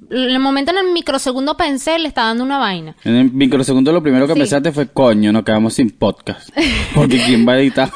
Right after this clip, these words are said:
Speaker 1: No, ¿quién va a estar pa-? <laughs> Yo no estaba pensando en eso.
Speaker 2: Y ustedes también, ratones, ¿están claros?
Speaker 1: Bueno, pero a todas estas, este, ahí al microsegundo después,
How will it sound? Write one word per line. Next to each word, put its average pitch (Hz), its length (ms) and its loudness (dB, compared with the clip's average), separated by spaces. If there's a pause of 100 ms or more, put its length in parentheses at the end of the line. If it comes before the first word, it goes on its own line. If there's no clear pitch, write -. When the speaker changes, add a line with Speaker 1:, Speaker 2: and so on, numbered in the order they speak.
(120)
Speaker 1:
No, 262 320 0
¿quién 220 180 -2
va 247 60 -2
a - 20 0
estar 277 220 0
pa-? 277 100 0
<laughs> 240 400 -2
Yo 247 100 0
no 220 80 0
estaba 262 280 2
pensando 269 420 0
en 269 140 -2
eso. 240 380 -2 (300)
Speaker 2:
Y 135 80 2
ustedes 135 280 2
también, 139 340 4
ratones, 107 560 0
¿están 104 240 -4
claros? 104 360 0 (340)
Speaker 1:
Bueno, 220 300 0 (100)
pero 233 320 2
a 220 80 0
todas 254 260 0
estas, 277 480 -2
este, 233 320 -8 (100)
ahí 233 440 -2
al 294 180 -2
microsegundo 269 720 -2
después, 381 680 -2